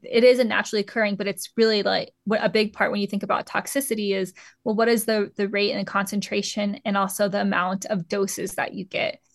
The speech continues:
And so I think those would be the, the types of concerns I would be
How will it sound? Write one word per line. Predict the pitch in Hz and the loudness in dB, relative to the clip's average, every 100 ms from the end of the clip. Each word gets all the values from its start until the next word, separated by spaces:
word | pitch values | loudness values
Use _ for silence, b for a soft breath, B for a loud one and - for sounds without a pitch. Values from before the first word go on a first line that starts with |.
| - | -2
And | 214 | 0
so | 214 | 2
I | 202 | 0
think | 214 196 - | 0 -4 0
those | 233 220 214 | 4 4 2
would | 196 | -4
be | 196 | -4
the, | 185 185 190 - | -2 -2 -2 -2
the | 208 | -4
types | - 202 208 | -2 -2 -4
of | - | -6
concerns | 208 196 196 190 190 | -4 -4 -4 -4 -2
I | 208 | 0
would | 202 196 | 0 -2
be | 202 202 196 | -6 -6 -8